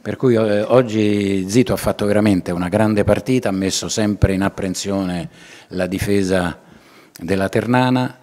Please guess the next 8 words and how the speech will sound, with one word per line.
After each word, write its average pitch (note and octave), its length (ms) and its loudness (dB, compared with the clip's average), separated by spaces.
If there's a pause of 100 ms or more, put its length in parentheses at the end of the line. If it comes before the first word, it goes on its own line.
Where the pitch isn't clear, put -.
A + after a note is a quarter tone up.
(220)
eh, D#2+ 760 -10
e G#2+ 160 0
averlo A2 360 2
è G2 60 -2
un'altra G2 480 -2
pedina G2 380 -2
importante, F#2+ 680 -2
perché F2+ 480 -2